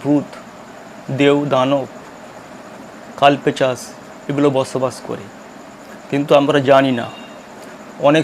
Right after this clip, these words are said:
সময় কি করি আমরা, মানে ওই গাছে চলে যাই বা গাছের গোড়ায় কাছে চলে যাই, তো আমাদের মানে ওই জিন, ভূত আমাদের আক্রমণ করতে থাকে, আমরা এর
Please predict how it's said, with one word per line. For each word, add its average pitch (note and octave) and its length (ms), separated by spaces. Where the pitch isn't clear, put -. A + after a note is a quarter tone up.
সময় D#3 240
কি E3 60
করি D3+ 200
আমরা, D3 260
মানে D3 180
ওই D3+ 60
গাছে C#3+ 220
চলে D3 260
যাই D3+ 140
বা C#3 80
গাছের C#3 340
গোড়ায় C#3 280
কাছে C3+ 140
চলে C#3 240
যাই, C#3+ 160
তো C#3+ 60
আমাদের C3+ 300
মানে C#3+ 140
ওই D3 80
জিন, D3 140
ভূত D3 160
আমাদের C3+ 240
আক্রমণ B2+ 340
করতে D3 240
থাকে, A2 220
আমরা C#3 180
এর D#3 80